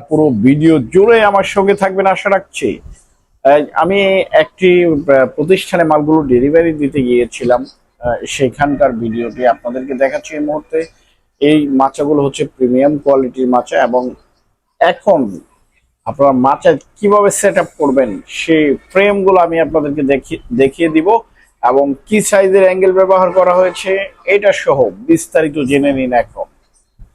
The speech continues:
দেখেন, আপনারা দেখতে পাচ্ছেন বিশ ইঞ্চি হচ্ছে আমাদের একটা প্লাস্টিকের সাইজ, কিন্তু ফ্রেমটা আপনার করতে হবে বিশ ইঞ্চি অ্যাঙ্গেলের মাঝখান থেকে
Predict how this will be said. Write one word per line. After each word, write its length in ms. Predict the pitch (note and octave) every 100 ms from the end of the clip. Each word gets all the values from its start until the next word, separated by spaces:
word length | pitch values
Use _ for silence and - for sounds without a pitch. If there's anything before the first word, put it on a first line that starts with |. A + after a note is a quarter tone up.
| _ _ _ _ _ -
দেখেন, 220 | D3 D#3+ D3
আপনারা 240 | C#3+ D#3+ D#3
দেখতে 220 | D3 -
পাচ্ছেন 360 | D#3 D#3 - G#3 D4 _ _ _ _ _ _ _ _ _ _ - A2+ B2+
বিশ 200 | F#3+ G#3+ A3+
ইঞ্চি 340 | G#3+ G#3 B3
হচ্ছে 280 | G#3+ G#3 -
আমাদের 240 | D#3+ D3+ D3+
একটা 140 | -
প্লাস্টিকের 500 | D3 E3 D#3+ F3+ F3 -
সাইজ, 340 | F3 F3+ F#3+ F#3+ - _ _ _ _ A2+
কিন্তু 120 | A#2 A2
ফ্রেমটা 420 | D3+ E3+ F3 F3 E3+
আপনার 220 | E3 E3 D#3 E3
করতে 260 | - -
হবে 320 | E3 E3 E3+ G3 B3+ _ _ _ _ _ _ _ G#2
বিশ 360 | A#2 E3+ G3 -
ইঞ্চি 460 | G#3 G3+ - A3 A3 G#3+ G3+ - -
অ্যাঙ্গেলের 500 | D#3 E3 F3+ F#3+ F#3+ C#3 D3+
মাঝখান 420 | F3+ - G#3 G3+
থেকে 300 | G3 G3 G3